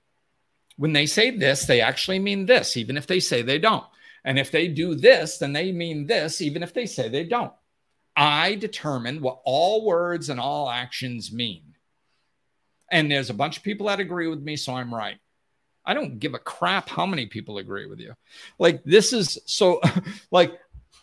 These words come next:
I don't, I don't care if you think that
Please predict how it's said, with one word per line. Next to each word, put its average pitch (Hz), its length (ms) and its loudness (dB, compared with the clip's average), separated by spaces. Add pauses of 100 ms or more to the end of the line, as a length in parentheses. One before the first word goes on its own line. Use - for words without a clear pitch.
(800)
I 214 120 4
don't, 269 280 -2 (1700)
I 214 140 4
don't 294 340 -4
care 143 720 -2 (320)
if 139 200 -4
you 156 200 -6
think 139 440 -10
that 120 260 -8